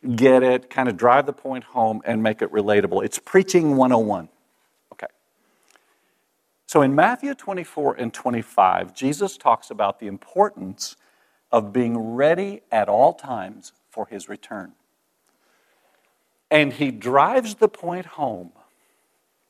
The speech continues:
with not one illustration, not two illustrations, not three illustrations,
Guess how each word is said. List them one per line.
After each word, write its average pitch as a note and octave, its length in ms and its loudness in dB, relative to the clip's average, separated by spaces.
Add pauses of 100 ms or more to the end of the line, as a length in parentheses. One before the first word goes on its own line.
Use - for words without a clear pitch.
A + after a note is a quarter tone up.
(1400)
with B2+ 380 2
not D#3 260 -2
one F3 200 0
illustration, F#2+ 720 -6 (1120)
not C3+ 280 2
two F3+ 240 -2
illustrations, G2 840 -6 (920)
not D3 340 0
three E3+ 240 2
illustrations, G2+ 1000 -6